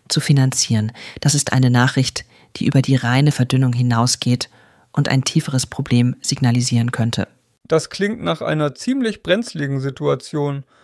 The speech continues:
Speaker 2: vor allem wenn man sieht, dass in China gerade ein regelrechter Wettlauf tobt.
Speaker 1: Absolut, der Druck ist gewaltig. Wir sehen gleichzeitig, dass Alps M T C mit fünf Milliarden Dollar an die Börse geht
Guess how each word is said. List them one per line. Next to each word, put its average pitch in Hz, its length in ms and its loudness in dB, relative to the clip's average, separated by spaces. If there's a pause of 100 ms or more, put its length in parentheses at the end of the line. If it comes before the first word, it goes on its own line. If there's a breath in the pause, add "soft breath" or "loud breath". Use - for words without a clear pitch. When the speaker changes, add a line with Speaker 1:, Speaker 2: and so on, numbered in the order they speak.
(120)
Speaker 2:
vor - 220 -2
allem 160 320 2
wenn 151 120 2
man 147 200 0
sieht, 165 320 -8
dass 147 180 -2
in 147 140 -4
China 160 460 -4
gerade 143 560 2
ein 143 120 -4
regelrechter 147 720 -2
Wettlauf 143 480 0
tobt. 139 380 -4 (380)
Speaker 1:
Absolut, 190 760 6
der 156 80 6
Druck 170 280 4
ist - 220 -2
gewaltig. 135 600 4 (1200 soft breath)
Wir 190 100 6
sehen 208 220 12
gleichzeitig, 196 880 6
dass - 460 2
Alps 180 280 6
M 170 200 4
T - 120 4
C 202 460 8 (440 loud breath)
mit 175 180 4
fünf 214 400 8
Milliarden 165 480 6
Dollar 147 320 6
an 156 80 0
die 147 100 0
Börse 143 340 0
geht 139 360 0